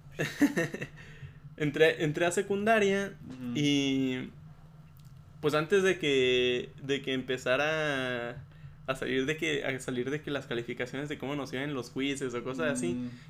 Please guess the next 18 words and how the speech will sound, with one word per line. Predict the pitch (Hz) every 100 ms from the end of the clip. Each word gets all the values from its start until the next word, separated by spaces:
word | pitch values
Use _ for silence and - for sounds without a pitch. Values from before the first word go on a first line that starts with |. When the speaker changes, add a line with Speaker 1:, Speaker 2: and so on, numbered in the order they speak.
| -
Speaker 1:
yo | 143
ya |
me | 151
había | 147 143
hecho | 139 160 156 135 127
bastantes | 127 120 - 127 127 147 131
amigos, | 123 131 135 139 135 120 -
Speaker 2:
Ujú. | 123 123 120 120 - - - -
Speaker 1:
porque | - 147 135 143 131 131
también | 135 127 135
me | 139
puse | 139 139 127
un | 139
propósito | 139 123 135 139 131 127
de | 120 117 113 110 - - -
todos | 175 175
los | 147 127
días. | 147 170 170 139